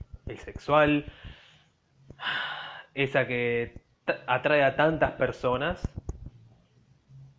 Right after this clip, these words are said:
esa que genera tantos degenerados mentales y degenerados sexuales también,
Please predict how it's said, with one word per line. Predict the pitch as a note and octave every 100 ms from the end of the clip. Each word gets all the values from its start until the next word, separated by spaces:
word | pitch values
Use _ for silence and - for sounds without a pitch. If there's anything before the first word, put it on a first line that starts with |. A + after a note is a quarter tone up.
| _ _ - - _ -
esa | C#3+ D3+
que | C#3+
genera | D3 D3 D3 C#3
tantos | D#3 E3 D3
degenerados | C#3+ D3 C#3 C#3 B2+
mentales | C3 C3 C3+ C3 C#3 D3+ - _ _ _ _ _ _ _ _ _ _ _ _ _ _ -
y | C3
degenerados | A#2+ A#2+ A#2+ C#3 C3
sexuales | B2 - B2+ B2
también, | B2 A#2+ C3